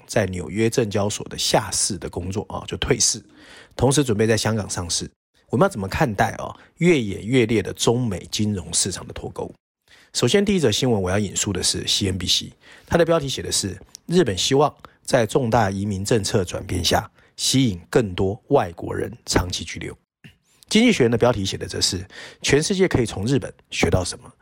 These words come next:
New York Times 呢，纽约时报，它的标题是：虽然日本的经济萎缩，但随着病毒消退，前景有可能更加光明啊。我们要怎么来看这一则新闻呢？其实我想在台湾长大的大家都跟我一样，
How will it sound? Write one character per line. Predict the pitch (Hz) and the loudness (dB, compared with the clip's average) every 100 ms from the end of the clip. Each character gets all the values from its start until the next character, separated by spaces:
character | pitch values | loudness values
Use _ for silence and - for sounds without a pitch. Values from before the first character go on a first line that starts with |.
| _ - - - | _ -20 -20 0
New | 175 | 4
York | 160 147 | 4 4
Times | - 170 104 - - | 2 2 -2 -6 -10
呢， | - - | -12 -4
纽 | 107 90 | -2 2
约 | 110 139 | 4 4
时 | - 98 | 2 0
报， | 120 - _ _ | 0 -2 _ _
它 | - | 0
的 | 104 | 2
标 | 110 | 2
题 | 104 90 | 2 0
是： | - 90 - | -2 -4 -2
虽 | - | 2
然 | 175 139 | 4 2
日 | 151 143 | 0 -2
本 | 98 | -4
的 | 92 | -6
经 | 113 113 | -4 -2
济 | 101 | -4
萎 | - - | -4 -4
缩， | - 92 - - - _ | -2 -4 -8 -14 -20 _
但 | 139 120 | 2 2
随 | 101 | 0
着 | 104 | -2
病 | 104 123 92 | -2 -2 -4
毒 | 85 | -4
消 | 120 123 | 0 0
退， | 165 - _ _ | 0 -4 _ _
前 | - - 92 | -6 -4 -2
景 | 120 - _ - | -4 -6 _ -10
有 | 95 90 - | -2 0 0
可 | - | -2
能 | - 87 | -10 -8
更 | 101 | -8
加 | 87 85 87 | -6 -6 -6
光 | 85 85 | -8 -10
明 | 80 _ | -14 _
啊。 | - - _ _ - - - | -16 -16 _ _ -20 -12 0
我 | 175 | 2
们 | |
要 | 233 | 2
怎 | 113 | 0
么 | |
来 | 104 | -2
看 | - 113 | 0 -2
这 | 104 | -2
一 | 95 | -4
则 | 95 | -4
新 | - 87 | -6 -6
闻 | 85 - | -10 -12
呢？ | - - _ - - | -16 -18 _ -18 -12
其 | - 185 | 0 4
实 | |
我 | 185 | 4
想 | 185 101 - - | 4 0 -4 -4
在 | - | 0
台 | 127 110 | 2 2
湾 | 127 | 0
长 | 131 90 | 0 -2
大 | 113 98 | -2 -2
的 | |
大 | 95 147 104 | 0 -2 -2
家 | 101 98 117 | -4 -4 -4
都 | 101 | -4
跟 | 101 | -4
我 | 95 | -4
一 | 71 | -6
样， | 87 85 | -6 -6